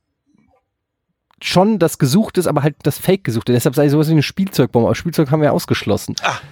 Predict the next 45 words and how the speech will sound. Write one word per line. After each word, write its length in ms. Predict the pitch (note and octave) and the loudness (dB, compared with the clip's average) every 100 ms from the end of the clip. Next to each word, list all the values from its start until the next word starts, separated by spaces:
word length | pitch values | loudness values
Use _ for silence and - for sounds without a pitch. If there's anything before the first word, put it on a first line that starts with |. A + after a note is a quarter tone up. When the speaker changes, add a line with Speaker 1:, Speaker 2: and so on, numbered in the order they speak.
| - | -20
Speaker 2:
ich 160 | - | -10
weiß 180 | F2 D#2+ | -10 -10
es. 200 | D#2 - - | -14 -18 -12
Ich, 240 | C#3 - - - | -10 -10 -12 -18
ich 160 | C3+ C3 | -12 -12
hab, 60 | _ _ - | _ _ -8
soll 140 | C3+ | -6
ich 60 | B2+ | -2
lösen? 240 | C3+ E3 | -4 -2
Speaker 1:
War 280 | A#2+ B2+ D3 | 0 2 2
es, 380 | D3+ C#3+ - - | 2 0 -4 -12
ja, 220 | F3+ B2+ B2+ | -6 -4 -4
wenn 120 | A#2+ | -6
du's 140 | A2+ - | -4 0
weißt. 200 | C#3+ D3 | 2 2
Speaker 2:
Also, 160 | C3+ | 0
pass 160 | - B2+ | 0 0
auf. 160 | F#2+ - - - - _ - | -2 -4 -20 -20 -20 _ -4
Folgendermaßen. 520 | C#3 C3 A2+ G2+ E2 _ _ _ _ - - - _ - - - - _ _ - _ _ _ _ | -2 0 0 -2 -10 _ _ _ _ -18 -18 -18 _ -20 -20 -20 -20 _ _ -20 _ _ _ _
Es 240 | - B2+ | -8 -6
waren 520 | A#2+ B2 B2 B2+ C3+ C3 - - - - - - - _ _ _ _ _ - | 2 2 2 -2 -12 -18 -20 -20 -20 -20 -20 -20 -20 _ _ _ _ _ -2
Speaker 1:
Ja, 80 | |
ich 80 | C3+ | 2
hab 60 | F3+ | 2
Speaker 2:
Warte 120 | F#3 | 2
Speaker 1:
noch 60 | D#3 | 2
eine 120 | D#3 | 0
Speaker 2:
mal. 20 | |
Speaker 1:
Frage. 300 | - D3+ D3+ | 2 0 0
Ich 80 | - | -2
hab 60 | D3+ | -2
noch 100 | C#3 | 0
einen 240 | E3 D#3+ | 2 4
Nein. 100 | D3 | 4
Speaker 2:
Ja, 160 | B2 G#2+ | 4 0
du 140 | G#2 | 0
Speaker 1:
Ne, 60 | - | 0
Speaker 2:
darfst. 200 | F2+ - | 0 -2
Speaker 1:
ich 20 | |
hab 80 | F2 | -4
noch 120 | F2+ | -6
Speaker 2:
Ja, 60 | |
Speaker 1:
einen 200 | G#2+ C3 | -6 -6
Speaker 2:
ja. 120 | A#2+ | -6
Speaker 1:
Nein. 120 | A2 | -6